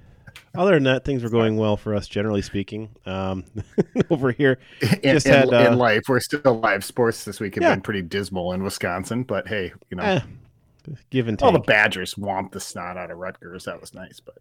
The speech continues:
Speaker 1: Yeah,
Speaker 2: yeah.
Speaker 1: and, uh, volleyball team bounced back very nicely, too. But, yeah.
Speaker 2: Yeah.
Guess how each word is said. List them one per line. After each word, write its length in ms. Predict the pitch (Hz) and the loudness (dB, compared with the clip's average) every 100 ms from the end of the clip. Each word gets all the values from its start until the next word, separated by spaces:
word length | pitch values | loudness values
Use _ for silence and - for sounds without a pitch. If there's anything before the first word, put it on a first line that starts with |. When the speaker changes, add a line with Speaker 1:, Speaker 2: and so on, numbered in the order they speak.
| _ | _
Speaker 1:
Yeah, 260 | 147 110 85 | -6 -4 -6
Speaker 2:
yeah. 80 | - - | -10 -2
Speaker 1:
and, 320 | 120 120 113 | 0 2 2
uh, 300 | 110 104 98 | 2 2 0
volleyball 380 | 104 107 101 98 | 0 0 2 0
team 220 | 107 95 | -2 -4
bounced 260 | 95 90 - | -4 -4 -6
back 220 | 92 85 | -10 -8
very 160 | 87 85 | -10 -10
nicely, 340 | 82 82 90 | -10 -12 -14
too. 280 | 82 90 85 | -16 -16 -14
But, 120 | 82 85 | -10 -6
yeah. 160 | 92 - _ _ - | -6 -8 _ _ -12
Speaker 2:
Yeah. 300 | 98 98 | -8 -6